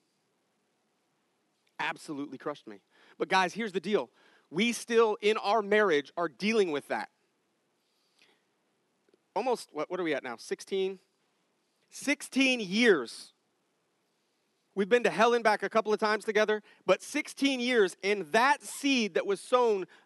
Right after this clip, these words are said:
two months into our marriage is still reaping consequences. There are things that just take years to overcome. It takes years for someone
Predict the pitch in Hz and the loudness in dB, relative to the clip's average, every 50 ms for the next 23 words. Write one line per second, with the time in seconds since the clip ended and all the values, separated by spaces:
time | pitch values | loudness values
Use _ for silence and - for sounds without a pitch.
0 | _ - - 262 294 311 339 302 285 277 - - - 247 262 254 - 247 240 240 | _ -8 -4 -2 -2 2 4 4 4 4 2 -4 -6 -6 -6 -6 -4 0 2 4
1 | 233 220 208 214 220 220 208 185 175 143 - _ - - _ - 202 202 180 - | 4 4 4 2 2 2 2 0 -2 -4 -8 _ -20 -14 _ 2 2 2 2 0
2 | - - - 262 277 285 269 226 233 254 208 - 247 226 202 220 226 220 214 - | -6 -6 -4 -2 -2 -2 -2 -2 -2 -4 -2 -4 -4 -4 -2 -2 -2 -2 -2 -4
3 | 202 - 185 175 156 - 143 131 - 254 285 285 269 269 247 - - 269 269 254 | -6 -4 -4 -4 -4 -4 -4 2 2 4 4 4 2 0 0 0 -2 -2 -2 -2
4 | 233 202 165 220 - 170 - 202 240 226 - - _ _ _ - 233 226 220 - | 0 0 0 0 0 0 0 0 0 0 0 -4 _ _ _ 2 2 2 2 2
5 | - _ - _ - 156 131 135 151 190 285 302 285 254 220 185 - - - 214 | -2 _ -20 _ -20 -20 -18 -6 0 4 4 6 6 4 2 0 -4 -4 -2 0
6 | 214 190 208 - 226 226 202 175 190 269 - - 254 240 233 - - - _ - | 0 0 0 0 2 0 0 0 -2 -4 -2 2 2 2 2 0 -8 -20 _ -20
7 | - - _ - 180 156 151 175 269 320 330 269 214 175 156 - - - 208 - | -20 -20 _ -20 -18 -10 -2 2 4 4 6 4 2 2 0 -4 -4 -4 -2 0
8 | - 269 - 269 277 262 247 233 208 | 0 0 0 2 2 2 2 2 0